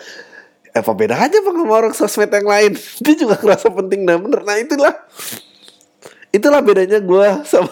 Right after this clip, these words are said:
orang podcast, sama orang-orang di sosial media yang lain. Bahwa, anjing, gua gimana nih cara jelasin? Bahwa gini, gua sih nggak, kalau gue, nah ini gua bukan,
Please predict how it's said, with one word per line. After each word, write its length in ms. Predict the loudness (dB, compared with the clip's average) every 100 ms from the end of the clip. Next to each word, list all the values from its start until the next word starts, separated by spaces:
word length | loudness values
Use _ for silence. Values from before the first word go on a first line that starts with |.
| 0
orang 160 | 0 0
podcast, 400 | -4 0 0 0
sama 240 | -2 0
orang-orang 480 | 0 0 0 0 0
di 120 | -2
sosial 320 | 0 0 0 -2
media 320 | 0 0 0
yang 80 | 0
lain. 240 | -2 -4 -8 -18 -14 -12 -14 -18 -18 -20 -10 0
Bahwa, 520 | 0 2 0 0 -4 -12 -20 -12
anjing, 240 | -4 -4 0
gua 160 | -2
gimana 400 | 0 0 0 -2
nih 80 | -4
cara 240 | -2 -2 -2
jelasin? 320 | -4 -6 -8
Bahwa 320 | -4 -2 -2 -6 _
gini, 320 | -2 -2 -2 -8 _ _ _ _ _ _ _ _ -20 _ _ _ _ _ -6
gua 180 | 0 0
sih 160 | 0
nggak, 200 | 0 -2 0
kalau 240 | 0 0
gue, 480 | 0 2 2 2 -2
nah 120 | -6
ini 120 | -4
gua 160 | -2 -4
bukan, 260 | -2 -2